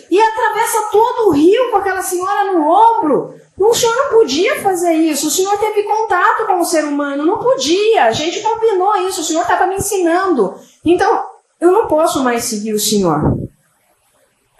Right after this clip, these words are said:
O mestre olha pro discípulo e falou assim: Meu jovem, presta atenção numa coisa. Eu realmente fiz isso. Eu peguei aquela senhora,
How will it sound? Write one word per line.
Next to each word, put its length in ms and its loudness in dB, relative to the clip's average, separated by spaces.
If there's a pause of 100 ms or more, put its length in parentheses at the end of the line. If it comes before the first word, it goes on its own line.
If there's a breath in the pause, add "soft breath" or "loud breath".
(180)
O 100 0
mestre 360 2
olha 260 -2
pro 140 -2
discípulo 520 -4
e 40 -2
falou 180 0
assim: 300 -2 (1160)
Meu 180 2
jovem, 520 0 (680)
presta 260 0
atenção 380 -2
numa 200 0
coisa. 380 -2 (1400)
Eu 160 2
realmente 720 0
fiz 180 -8
isso. 580 -6
Eu 140 2
peguei 300 -4
aquela 260 -4
senhora, 720 -2